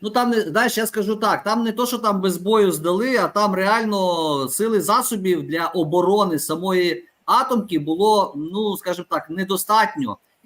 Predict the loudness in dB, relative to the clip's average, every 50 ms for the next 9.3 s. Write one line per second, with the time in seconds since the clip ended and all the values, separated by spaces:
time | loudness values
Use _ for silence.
0 | -2 0 2 4 4 4 4 4 2 2 2 0 0 0 0 0 0 0 0 0
1 | 0 0 0 0 2 2 2 4 2 2 0 -2 -10 -20 _ _ -6 -2 0 0
2 | 0 2 2 4 4 4 2 0 -6 -4 0 0 0 0 0 0 0 2 2 2
3 | 2 2 0 0 -2 -2 -4 -6 -4 -4 -4 -4 -4 -4 -2 0 2 2 2 2
4 | 2 0 0 -2 -2 -2 -2 0 -2 -2 -2 -2 -2 -2 -2 -4 -6 -4 -2 -4
5 | -4 -2 -2 -4 -4 -4 -4 -6 -4 -2 0 0 0 0 0 -2 -2 -2 -4 -4
6 | -4 -8 -6 -4 -2 -2 0 0 -2 -2 -2 -4 -2 -2 -2 0 0 0 -2 -2
7 | -2 -4 -4 0 2 4 4 4 4 2 0 -2 -4 -4 -6 -8 -4 -2 0 0
8 | 0 0 -2 -4 -2 0 0 0 0 -2 -6 -6 -2 -2 -2 0 0 0 2 2
9 | 2 2 0 -2 -4 -6